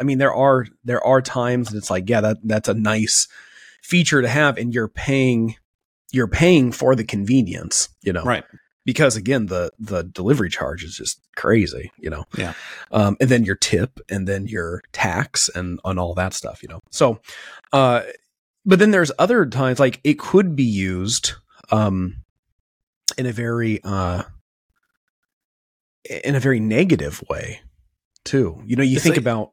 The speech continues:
Speaker 1: um, you
Speaker 2: it,
Speaker 1: think
Speaker 2: it's
Speaker 1: about
Speaker 2: like an enabling thing, right?
Speaker 1: Right. And you think about maybe some of these, um, you know, like, uh, My Six Hundred Pound Life kind of
Speaker 2: Right.
Speaker 1: folks, you know, um, that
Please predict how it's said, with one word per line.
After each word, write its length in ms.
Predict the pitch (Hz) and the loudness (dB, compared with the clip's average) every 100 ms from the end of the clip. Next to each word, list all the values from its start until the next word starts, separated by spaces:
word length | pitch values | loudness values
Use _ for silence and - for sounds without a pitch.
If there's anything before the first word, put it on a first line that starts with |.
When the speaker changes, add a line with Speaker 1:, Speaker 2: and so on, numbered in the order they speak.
| - | -6
Speaker 1:
um, 220 | 123 113 139 | -4 -2 -2
you 100 | 139 | 2
Speaker 2:
it, 40 | |
Speaker 1:
think 120 | 175 | 4
Speaker 2:
it's 100 | 156 | 4
Speaker 1:
about 80 | 131 | 4
Speaker 2:
like 80 | 165 | 4
an 40 | |
enabling 540 | 143 120 175 170 87 87 | 2 2 2 0 -4 -10
thing, 260 | 82 - - | -12 -12 -10
right? 280 | 98 98 - - | -8 -8 -6 4
Speaker 1:
Right. 240 | 220 160 | 4 6
And 180 | 165 170 | 4 4
you 80 | 165 | 4
think 180 | 196 185 | 2 2
about 260 | 156 113 | 2 2
maybe 220 | 139 135 | 2 2
some 220 | 127 143 127 | 4 4 2
of 80 | |
these, 300 | 110 110 104 - | 2 0 -2 -4
um, 400 | 101 95 87 - _ _ _ _ _ _ - | -4 -2 -4 -8 _ _ _ _ _ _ -6
you 100 | 110 | 0
know, 120 | 104 | 2
like, 300 | 98 92 - | 2 0 -2
uh, 180 | 92 87 | -2 0
My 120 | 92 | -2
Six 240 | 92 117 - | -2 -2 0
Hundred 200 | 107 92 | -2 0
Pound 280 | - 101 90 | 0 -2 -4
Life 520 | 90 95 - - - - - | -6 -8 -10 -12 -14 -12 -6
kind 200 | 73 78 | -4 -2
of 100 | 107 | 0
Speaker 2:
Right. 240 | 98 98 _ _ - | -2 -4 _ _ -16
Speaker 1:
folks, 380 | - 95 82 - | -2 0 0 -4
you 60 | 85 | -8
know, 180 | 85 - - - - - - - | -10 -12 -20 -20 -20 -20 -10 -4
um, 220 | 107 101 | -4 -2
that 260 | 110 101 | -4 -4